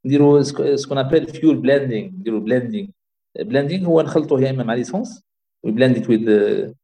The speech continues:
غازولين، ولا مع ال-، مع الغاز، كل أنواع الغاز، اي كومبري لو بيو غاز اللي أنا نشتغل به. دونك عبارة عن خليط نديروه، وأقصى شيء نوصلوا حتى ل-، ما وصلناش أكثر من عشرين في المية أظن، يبان لي والله أعلم حسب معلوماتي، ربما وصلوا أكثر.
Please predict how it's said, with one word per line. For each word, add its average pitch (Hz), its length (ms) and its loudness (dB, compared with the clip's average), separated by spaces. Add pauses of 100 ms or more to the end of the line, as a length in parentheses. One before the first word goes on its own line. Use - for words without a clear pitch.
(380)
غازولين، 120 480 2 (320)
ولا 170 600 2
مع 156 200 -4
ال-، 127 760 0
مع 120 160 -2
الغاز، 120 540 -2 (580)
كل - 160 -12
أنواع 123 180 -4
الغاز، 104 280 -2
اي - 80 -12
كومبري 135 340 -8
لو 123 120 -4
بيو 117 240 -6
غاز 113 140 2
اللي 104 160 -8
أنا 104 100 -8
نشتغل - 300 -8
به. - 180 -16 (380)
دونك 107 160 -6
عبارة 123 200 2
عن 113 60 -2
خليط - 280 0
نديروه، 131 460 0 (260)
وأقصى 180 500 0
شيء 208 200 -2
نوصلوا 165 340 -2
حتى - 160 -4
ل-، 131 180 -8
ما - 120 -10 (260)
وصلناش 143 260 -12
أكثر 139 180 -8
من 113 340 -10
عشرين 127 280 -6
في - 60 -6
المية 107 260 -2
أظن، 104 260 -8 (400)
يبان 110 220 0
لي 104 80 0
والله 95 260 -2
أعلم 92 180 -8
حسب - 500 -8
معلوماتي، - 440 -4
ربما 202 240 0
وصلوا - 260 -4
أكثر. - 260 -4